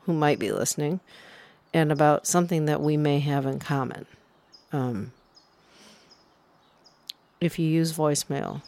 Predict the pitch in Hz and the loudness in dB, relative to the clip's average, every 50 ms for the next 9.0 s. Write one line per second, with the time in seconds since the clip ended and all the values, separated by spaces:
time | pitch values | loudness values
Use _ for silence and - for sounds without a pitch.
0 | - _ _ - 175 160 180 180 190 196 202 202 202 202 196 202 202 - - 220 | -20 _ _ -6 -4 -4 -4 -2 -2 -4 -4 -4 -4 -4 -2 -2 -4 -6 -6 -6
1 | 214 208 202 202 202 196 _ _ _ _ _ _ _ _ _ _ - - _ _ | -4 -4 -4 -6 -8 -10 _ _ _ _ _ _ _ _ _ _ -20 -20 _ _
2 | _ _ _ - - 202 196 165 - - 196 202 214 220 226 226 220 214 190 196 | _ _ _ 2 4 4 4 4 2 2 4 6 6 6 6 6 6 6 4 4
3 | 202 202 185 165 - 175 165 165 175 - - - 185 175 175 175 175 - 196 185 | 4 4 2 0 0 2 2 2 2 0 0 0 0 2 2 2 0 0 0 0
4 | 180 180 175 175 170 170 170 175 180 - - 285 170 175 175 175 175 175 175 180 | 2 2 2 2 2 2 0 0 -4 -6 -10 -4 0 2 4 4 4 4 2 0
5 | 175 165 _ _ _ _ - - - - - - - - - - - - - _ | 0 -4 _ _ _ _ -20 -20 -20 -20 -20 -20 -20 -20 -20 -20 -20 -20 -20 _
6 | _ _ _ _ _ _ _ _ _ _ _ _ _ _ _ _ _ _ _ _ | _ _ _ _ _ _ _ _ _ _ _ _ _ _ _ _ _ _ _ _
7 | _ _ _ _ - 185 180 - - 220 214 220 226 - - 180 160 143 - - | _ _ _ _ -2 -2 -2 0 0 2 2 2 2 0 0 2 2 2 0 -2
8 | - - - - - 196 190 202 202 185 165 156 147 147 147 147 143 143 143 | -4 -4 -2 0 2 4 4 4 4 4 4 4 4 2 2 0 -2 -4 -6